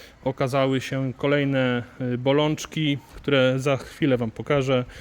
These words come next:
No ale na chwilę jeszcze wejdźmy do środka, pokażę wam, jak, e, wygląda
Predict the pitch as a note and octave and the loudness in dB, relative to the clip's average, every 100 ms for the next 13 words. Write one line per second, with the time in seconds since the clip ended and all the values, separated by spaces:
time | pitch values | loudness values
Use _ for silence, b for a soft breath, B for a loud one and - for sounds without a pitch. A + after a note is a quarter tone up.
0 | B B - - D3+ D#3 D#3+ D3+ - E3 | B B -18 -10 -8 -6 -8 -10 -8 -6
1 | D3+ C#3+ - D3 C#3+ D3+ - C#3+ C#3 D#3+ | -6 -6 -8 -8 -6 -8 -8 -10 -10 -10
2 | E3 - C3+ C3+ C#3+ C#3 C#3 C3+ C3 C3+ | -10 -10 -14 -12 -10 -10 -8 -8 -10 -14
3 | B B C#3+ C#3 C3 - C#3 C3+ C3+ C#3 | B B -8 -8 -8 -12 -12 -10 -12 -12
4 | C#3 C3+ B2+ | -14 -14 -14